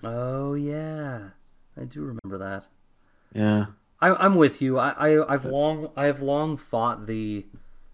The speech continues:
Speaker 1: good versus evil component of this, but, but part of, but part of this reread is just, it really has my brain going that way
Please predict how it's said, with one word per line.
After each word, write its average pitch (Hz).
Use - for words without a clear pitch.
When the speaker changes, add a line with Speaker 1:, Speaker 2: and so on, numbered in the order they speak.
Speaker 1:
good 113
versus 104
evil 104
component 104
of 107
this, 117
but, 113
but -
part 143
of, 120
but 120
part 139
of 135
this 127
reread 120
is 104
just, -
it -
really 117
has 110
my 104
brain 104
going 101
that 98
way 95